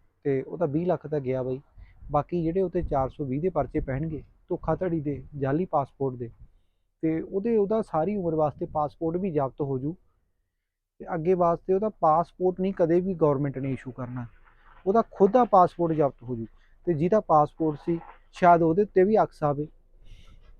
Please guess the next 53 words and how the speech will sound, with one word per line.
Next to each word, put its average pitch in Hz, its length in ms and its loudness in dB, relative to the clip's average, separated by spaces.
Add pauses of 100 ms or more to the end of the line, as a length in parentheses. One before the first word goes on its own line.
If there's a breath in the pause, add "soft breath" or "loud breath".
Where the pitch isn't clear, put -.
(380)
ਤੇ 143 220 0
ਉਹ 190 220 -2
ਤਾਂ 214 80 4
ਚਲੋ 202 200 4
ਬਚ 160 240 4
ਵੀ 208 140 0
ਜਾਊਗਾ, 190 280 4
ਕਹੂਗਾ 165 360 0
"ਬਈ 170 180 0
ਮੈਨੂੰ 156 220 -8
ਤਾਂ 151 100 -10
ਪਤਾ 139 280 -8
ਨਹੀਂ, 151 120 -6
ਏਜੰਟ 131 260 -6
ਨੇ 131 120 -12
ਆਹ 143 180 -8
ਗੱਲ 131 140 -6
ਕਰਤੀ।" 117 380 -16 (760 soft breath)
ਪਰ 208 260 -6 (540 soft breath)
ਜਿਹੜਾ 190 260 2
ਮੇਨ 165 280 0
ਮੁੱਦਾ 165 320 2
ਗਾ, 151 240 -2 (520)
ਜਿਹੜਾ 165 200 2
ਬੰਦਾ 160 200 -4
ਧੋਖਾਧੜੀ 175 480 -2
ਨਾਲ 143 160 -4
ਜਾ 117 200 -4
ਰਿਹਾ 156 120 -2
ਸੀ, 160 140 -8
ਉਹਦਾ 196 140 -10
ਤਾਂ 180 160 -6
ਸਾਰੀ 151 180 -6
ਉਮਰ 156 160 -4
ਵਾਸਤੇ 135 280 -4
ਪਾਸਪੋਰਟ 120 460 -12
ਰੱਦ 113 220 -6
ਹੋ 113 140 -8
ਗਿਆ। 107 140 -12 (720)
ਤਾਂ 170 180 -6
ਪੈਸੇ 143 320 -4
ਬਰਬਾਦ 143 320 0
ਨਾ 127 260 -4
ਕਰਿਆ 131 220 -4
ਕਰੋ 143 180 -4
ਵੀਰੋ, 139 300 -6
ਇਦੋਂ 143 160 -8
ਚੰਗਾ 147 280 -6
ਵੀ 156 140 -6
ਤੁਹਾਡੇ 147 240 -6
ਪੈਸੇ 143 280 -6
ਬਚਦੇ 127 440 -4
ਨੇਗੇ 107 280 -14